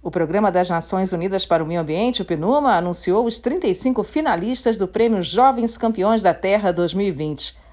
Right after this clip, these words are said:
A angolana Fernanda Samuel, de vinte e oito anos, é uma das cinco escolhidas para a região da África. Já o brasileiro Eduardo Ávila, de vinte e quatro,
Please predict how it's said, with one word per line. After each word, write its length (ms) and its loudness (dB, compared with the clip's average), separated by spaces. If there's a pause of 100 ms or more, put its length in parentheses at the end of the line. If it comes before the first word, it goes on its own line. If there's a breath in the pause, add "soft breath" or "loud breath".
A 100 4
angolana 480 2
Fernanda 440 0
Samuel, 460 2
de 100 -4
vinte 180 -6
e 60 -4
oito 240 -2
anos, 240 2
é 80 6
uma 120 2
das 200 2
cinco 240 -4
escolhidas 500 0
para 160 2
a 40 2
região 340 -2
da 240 6
África. 400 -4 (240 soft breath)
Já 180 4
o 60 2
brasileiro 500 2
Eduardo 400 2
Ávila, 420 4
de 120 -4
vinte 180 -6
e 60 -12
quatro, 360 0